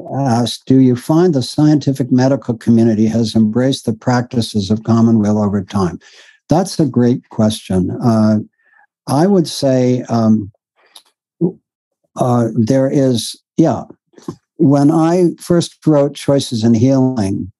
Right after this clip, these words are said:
uh, twenty-five years ago, all complementary therapies were regarded as quackery.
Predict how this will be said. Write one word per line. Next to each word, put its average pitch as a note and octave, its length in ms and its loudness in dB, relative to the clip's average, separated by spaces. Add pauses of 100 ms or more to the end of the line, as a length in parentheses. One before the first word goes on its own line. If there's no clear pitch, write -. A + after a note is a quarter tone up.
(140)
uh, A2 460 0 (120)
twenty-five A#2 520 0
years E3 380 0
ago, G#2 440 -4 (640)
all D#3 340 2 (100)
complementary B2+ 880 0
therapies A2+ 640 -2
were A2+ 120 0
regarded A2 560 -2
as G#2 160 -8
quackery. - 800 -8